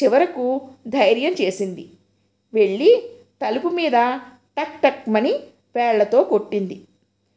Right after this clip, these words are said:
అతనికేమీ వినిపించలేదు. స్రవంతి తలుపు తోసింది. దగ్గరగా వేసి ఉన్న తలుపు కిర్రుమంటూ తెరుచుకుంది.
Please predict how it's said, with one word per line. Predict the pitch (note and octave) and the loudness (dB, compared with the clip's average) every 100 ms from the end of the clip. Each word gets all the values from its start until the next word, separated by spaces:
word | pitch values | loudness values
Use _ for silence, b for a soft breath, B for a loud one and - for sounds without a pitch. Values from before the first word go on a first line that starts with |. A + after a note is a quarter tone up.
| _ _ - | _ _ -10
అతనికేమీ | D4+ G4 G4 D4+ B3 A#3 D#4 | -2 0 0 2 4 4 6
వినిపించలేదు. | G#4+ B3 A#3+ D#4+ E4+ C4 G#3+ G#3 - _ _ _ _ _ | 4 2 -2 0 4 6 4 2 -8 _ _ _ _ _
స్రవంతి | - B3 G3 C#4+ E4 C4 C4 C#4+ - _ - | -2 0 2 0 -2 -4 -4 -6 -8 _ -6
తలుపు | A3 D#4 G#4+ | -4 -2 0
తోసింది. | B3+ G#3+ A#3+ G3+ E3 - _ _ _ _ _ _ G#3+ | 2 0 -2 -8 -12 -20 _ _ _ _ _ _ -10
దగ్గరగా | G#3 G3+ D4 F4 F#4 | -10 2 4 6 4
వేసి | E4+ E4 E4 | 4 2 -2
ఉన్న | D#4 D4+ D4 | -4 -2 0
తలుపు | B3+ C4 C#4+ B3 C4+ C4+ B B _ | 2 0 -2 -4 -4 -6 B B _
కిర్రుమంటూ | D#4 D4 D4 C4+ A#3+ B3 | -4 -2 -2 -2 -4 -4
తెరుచుకుంది. | E4 C4 A3 A#3 G#3+ G3 F#3+ | 2 2 2 -4 -6 -6 -8